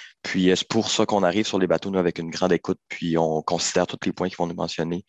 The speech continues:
Euh, c'est eux qui vont utiliser le produit, c'est eux qui vont travailler avec ça. Donc, on, leur opinion a une importance assez, euh, a-, assez grande pour nous. Puis, euh, sinon, de ce côté-là, justement, la collaboration, la collaboration se passe très bien puisqu'on,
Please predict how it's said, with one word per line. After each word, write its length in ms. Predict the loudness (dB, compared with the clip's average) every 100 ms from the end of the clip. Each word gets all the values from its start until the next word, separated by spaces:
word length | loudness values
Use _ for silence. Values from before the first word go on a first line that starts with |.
| -16 -18 -8 0
Euh, 100 | 2
c'est 220 | 2 4
eux 80 | 4
qui 120 | 4
vont 100 | 2
utiliser 300 | 2 0 0
le 40 | 0
produit, 360 | 0 -2 -2
c'est 200 | -2 -2 0
eux 60 | 0
qui 120 | 0
vont 120 | -4
travailler 260 | 0 2 4
avec 160 | 4
ça. 160 | 2 -2
Donc, 220 | -2 -2
on, 180 | -2 -2 -6 -18 -18 -20 _
leur 180 | 2 2
opinion 380 | 2 4 6 6
a 60 |
une 60 | 4
importance 460 | 2 0 -2 -2 -2
assez, 380 | -2 0 4
euh, 200 | 4 2 0 -2 -2
a-, 200 | 0 0 -6 _ -20 -20 -2
assez 240 | 2 4
grande 300 | 4 4 2
pour 160 | -2 -4
nous. 180 | -6 -10 -16 -18 -18 -18 -16
Puis, 380 | -8 0 6 8
euh, 640 | 8 8 8 6 6 4 4
sinon, 420 | 4 4 2 2
de 100 | 2
ce 120 | -2 -6
côté-là, 260 | 0 2
justement, 220 | 2 2
la 80 | 2
collaboration, 580 | 4 4 2 2 0 -2 -2
la 100 | 0
collaboration 540 | 2 2 2 0 -2
se 60 | -2
passe 180 | -2
très 180 | 0 0
bien 160 | 0 -2
puisqu'on, 520 | -4 -2 2 4 2